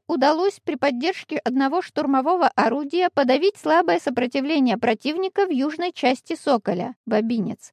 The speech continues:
и начать быстрое продвижение в сторону укреплений к юго-востоку от населенного пункта.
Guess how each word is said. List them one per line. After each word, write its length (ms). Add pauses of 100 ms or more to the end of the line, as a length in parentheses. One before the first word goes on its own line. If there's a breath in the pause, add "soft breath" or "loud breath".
(160)
и 140
начать 440
быстрое 500
продвижение 680
в 40
сторону 520
укреплений 680
к 80
юго-востоку 920
от 160
населенного 680
пункта. 560